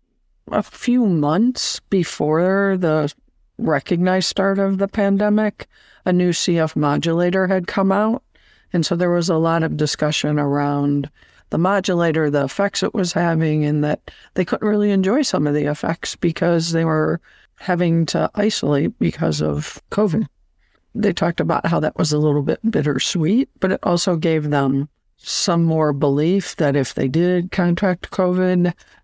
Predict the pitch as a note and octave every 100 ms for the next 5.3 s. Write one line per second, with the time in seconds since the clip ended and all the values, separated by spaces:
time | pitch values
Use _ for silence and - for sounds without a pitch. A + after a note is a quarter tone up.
0 | - D3 D3 C#3+ C#3+ C#3 C#3 C3+ C3+ -
1 | - D3 D3 E3 - F3+ E3+ E3 F3+ F3+
2 | F3+ F#3 F3 _ _ _ - - - -
3 | - _ _ _ - G#3 G3+ G3 _ -
4 | G3 F3 D#3 - D#3+ - C#3 C3+ C3+ -
5 | C#3+ - -